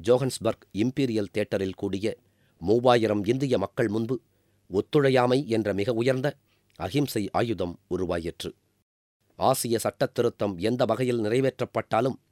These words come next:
அதற்கு பணிவது இல்லை என்று அவர்கள் உறுதிமொழி மேற்கொண்டார்கள். எந்தவிதமான தண்டனையை ஏற்கவும் தயாரானார்கள். மக்களுடைய அமைதியான சட்ட எதிர்ப்புக்கு காந்தி புதிய பெயரிட விரும்பினார். சிறந்த பெயரைச் சூட்டுபவருக்கு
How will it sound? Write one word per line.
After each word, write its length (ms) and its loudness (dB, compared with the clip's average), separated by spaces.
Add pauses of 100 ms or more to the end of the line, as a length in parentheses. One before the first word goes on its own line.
(300)
அதற்கு 380 -2
பணிவது 460 0
இல்லை 360 0
என்று 220 0
அவர்கள் 340 -2
உறுதிமொழி 560 -2
மேற்கொண்டார்கள். 680 -4 (840)
எந்தவிதமான 680 0
தண்டனையை 540 -2
ஏற்கவும் 480 -4
தயாரானார்கள். 680 -4 (680)
மக்களுடைய 600 0
அமைதியான 580 0
சட்ட 280 -6
எதிர்ப்புக்கு 680 -6 (440)
காந்தி 480 0
புதிய 300 -2
பெயரிட 380 0
விரும்பினார். 480 -4 (600)
சிறந்த 420 2
பெயரைச் 440 2
சூட்டுபவருக்கு 680 0